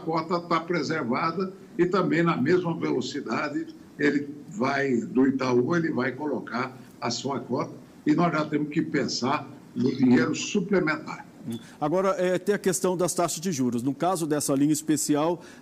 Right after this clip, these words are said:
Speaker 2: a, o acesso é mais tranquilo porque a taxa ali tá tabelada. No geral, como é que o senhor vê a questão das taxas de juros?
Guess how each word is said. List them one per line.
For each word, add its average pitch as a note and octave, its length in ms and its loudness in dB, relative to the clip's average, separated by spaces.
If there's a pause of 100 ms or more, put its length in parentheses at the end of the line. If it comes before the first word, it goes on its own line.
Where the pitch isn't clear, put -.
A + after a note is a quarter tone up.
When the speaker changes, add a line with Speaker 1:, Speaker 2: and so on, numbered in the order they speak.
Speaker 2:
a, C#3+ 440 4
o D#3 200 2
acesso D3 580 0
é D3 100 0
mais C3+ 260 0
tranquilo D3+ 480 4
porque D3 300 -2
a C#3 60 0
taxa C#3 360 -2
ali C3 180 0
tá C#3+ 120 -2
tabelada. B2+ 540 0 (320)
No B3+ 160 4
geral, F#3+ 420 2
como F#3+ 220 0
é A#3+ 80 0
que - 80 -12
o - 40 -4
senhor G3+ 200 4
vê D3+ 180 6
a E3 60 0
questão D3+ 400 0
das C#3 180 0
taxas C#3 320 -2
de C3 120 0
juros? A#2 380 -2